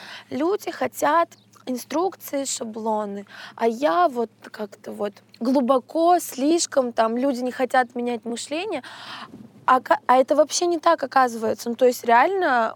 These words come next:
очень, а, сильно, а, пов-, повышается уровень осознанности аудитории в целом. Прикиньте, это люди, которые годами на нас подписаны, и они через то, что они, по сути, на-, в нашем поле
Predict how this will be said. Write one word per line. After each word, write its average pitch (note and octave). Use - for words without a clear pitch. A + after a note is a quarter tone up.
очень, A#3+
а, G#3+
сильно, D4+
а, A3
пов-, A#3+
повышается B3+
уровень C#4
осознанности C#4
аудитории A#3+
в -
целом. B3
Прикиньте, D4
это -
люди, D4
которые B3+
годами C4+
на B3
нас B3+
подписаны, B3+
и A#3
они A#3+
через A#3+
то, D4
что D4
они, B3+
по C4
сути, C4+
на-, C4
в B3+
нашем D4+
поле C#4+